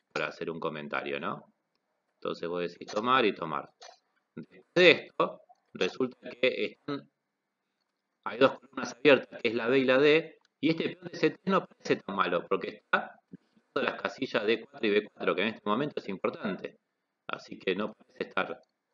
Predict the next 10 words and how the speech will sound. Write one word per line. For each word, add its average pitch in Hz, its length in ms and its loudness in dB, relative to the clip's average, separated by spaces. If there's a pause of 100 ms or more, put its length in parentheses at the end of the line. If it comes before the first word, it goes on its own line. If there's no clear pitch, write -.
(220)
tan 98 240 -8
mal 87 180 -4
ahí. 82 360 -2 (3750)
Hola 107 320 8
Pablo, 123 600 12
¿cómo 113 180 2
andás? 131 480 6 (3250)
Estamos - 580 2
los 123 80 12
dos 139 240 8